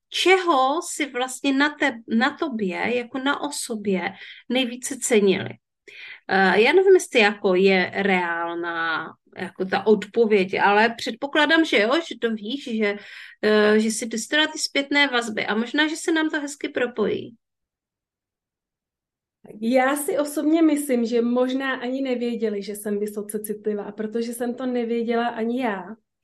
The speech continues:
Speaker 2: A teprve já jsem o tom se dozvěděla, že jsem četla knihy o vysoké citlivosti, takže možná jenom třeba vnímali, že mám ten jemnější smysl pro detail,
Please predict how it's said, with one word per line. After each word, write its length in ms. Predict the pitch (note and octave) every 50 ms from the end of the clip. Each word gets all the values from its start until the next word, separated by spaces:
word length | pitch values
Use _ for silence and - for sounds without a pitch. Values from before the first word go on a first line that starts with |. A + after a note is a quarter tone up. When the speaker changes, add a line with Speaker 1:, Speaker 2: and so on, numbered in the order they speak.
| _ _ _ _ _ _ _ _ _ _ _ _ _ _
Speaker 2:
A 420 | A#3 A#3 A3+ A3 A3 G#3+ G#3+ G#3+ G#3+ G#3+ G#3 - - _ _ _ _ _ _ _ _
teprve 340 | _ C4 B3 B3+ C#4 D4 C4
já 240 | C4 B3+ B3 A#3+ C#4+
jsem 240 | C#4+ - D4+ C#4+ -
o 80 | C4
tom 260 | B3+ C4 C4 C4 C4 C4
se 160 | - - C4+
dozvěděla, 580 | A#3 B3 B3+ B3+ B3 B3+ B3 A#3+ B3 B3 B3+
že 120 | B3+ B3+ B3+
jsem 220 | B3+ - C4 B3+
četla 300 | B3+ B3+ B3 B3 B3 C4
knihy 340 | C4 - C4 B3 B3 C4 B3
o 80 | B3 B3
vysoké 480 | A#3 A#3 A#3 - B3+ A#3+ A#3+ A#3+ C4+
citlivosti, 720 | C4+ - A#3+ A3 - B3 C4 C4 G#3+ G3+ - - _ G3+ G3+
takže 280 | G#3 G3+ G#3+ A3 B3
možná 440 | B3 B3+ B3 C4 B3+ C4+ C4 B3+ B3
jenom 320 | B3 A#3+ A#3+ A#3+ B3 B3
třeba 300 | A#3+ - - A#3+ A3 A#3+
vnímali, 720 | B3 A#3 B3 A#3+ A#3+ A#3+ A#3+ A#3 A#3 A#3 A#3 A3+ A3+ A3+ A#3
že 140 | A3+ B3 B3
mám 300 | A#3+ A#3 A3+ A3+ A3+ G#3+
ten 500 | G#3+ - A3+ A3 G#3+ G#3+ G#3 G3+ G#3 G3+
jemnější 800 | G3 G3+ G3+ A#3 B3+ C4 C#4 C#4 C4+ C4 C4 B3+ C4 - B3 A#3+
smysl 440 | - - B3 A#3+ B3 - - B3
pro 220 | A#3+ - A#3 A3+ A3
detail, 600 | G#3 A3 A3 A3 - A3 F#3+ F#3+ F3+ F3+ F#3